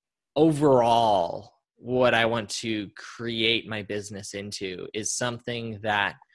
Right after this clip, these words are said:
truly is able to impact people on the three levels that I, I mentioned earlier, the, the mental, the physical, and the spiritual. And I want to come at it from the leadership perspective, because I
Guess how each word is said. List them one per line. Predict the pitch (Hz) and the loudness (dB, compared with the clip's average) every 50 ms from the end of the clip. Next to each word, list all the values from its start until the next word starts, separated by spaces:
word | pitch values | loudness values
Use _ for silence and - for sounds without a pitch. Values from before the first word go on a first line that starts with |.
| _ _ _ _ _ - | _ _ _ _ _ -12
truly | - - - 156 160 160 156 151 143 | -10 -6 -2 0 0 2 4 4 4
is | 131 113 127 - | 2 0 -2 -2
able | - 123 131 120 117 120 110 | 0 0 0 2 0 -2 -4
to | 113 98 - - 127 | -6 -8 -6 -6 -6
impact | 135 135 127 - 120 107 107 104 - - | -4 -6 -4 -2 -2 -2 -2 -2 -6 -8
people | - 117 104 - - 107 104 90 | -6 -6 -6 -6 -4 -6 -4 -4
on | - 104 113 110 | -4 -6 -4 -4
the | 110 104 - - _ | -6 -6 -6 -8 _
three | 123 123 123 123 | -4 -2 0 0
levels | 110 110 107 107 104 101 98 92 92 92 - - | 0 2 2 0 0 0 -2 -4 -4 -6 -6 -4
that | 98 98 92 85 | -2 0 0 0
I, | 85 92 98 95 90 69 | 0 0 0 0 -2 -2
I | 85 95 | -4 -4
mentioned | 92 95 92 92 92 - - 90 95 92 - | -4 -4 -6 -6 -8 -10 -12 -14 -14 -12 -8
earlier, | 90 98 98 92 92 95 90 90 - - _ | -6 -6 -6 -6 -6 -8 -10 -12 -14 -14 _
the, | - - - - _ 135 | -14 -14 -14 -16 _ -10
the | 107 101 98 - _ _ - | -10 -10 -10 -12 _ _ -12
mental, | 110 120 127 127 123 - - 123 120 120 113 110 - _ _ _ _ _ _ | -6 -2 -2 -2 -2 -2 -4 -4 -4 -4 -4 -8 -12 _ _ _ _ _ _
the | 113 110 | -12 -12
physical, | - - 117 110 95 107 104 - - 104 104 101 95 98 101 - _ _ _ _ - | -8 -6 -6 -4 -4 -6 -8 -8 -6 -6 -6 -4 -6 -8 -10 -16 _ _ _ _ -14
and | 95 90 | -14 -12
the | 87 - | -10 -10
spiritual. | - - - - 98 87 87 90 78 - - - - - _ _ _ _ _ _ _ _ _ _ | -10 -10 -10 -8 -6 -4 -4 -4 -6 -8 -10 -14 -16 -16 _ _ _ _ _ _ _ _ _ _
And | 107 110 | -8 -6
I | 110 107 | -4 -2
want | 123 135 131 127 | -2 -2 -2 -4
to | - - | -6 -4
come | - 131 123 117 113 | -4 -4 -2 0 0
at | 110 107 107 | 0 2 2
it | 104 101 95 - | 2 2 0 0
from | - 123 117 107 | 2 2 2 4
the | 101 104 | 4 4
leadership | 101 107 104 101 107 95 - - 90 - - - | 6 6 8 8 6 6 6 6 4 4 4 2
perspective, | - 90 - - - - 90 85 85 - - 82 - - - - - _ _ - - - - - - _ _ - | 2 2 2 2 2 4 2 2 2 0 -2 -4 -4 -4 -6 -10 -18 _ _ -20 -20 -20 -20 -20 -20 _ _ 2
because | 107 104 - - 113 110 104 104 101 101 98 - - | 2 2 4 4 6 8 8 10 8 8 6 4 2
I | - 98 113 123 123 113 - | 2 4 4 6 4 4 2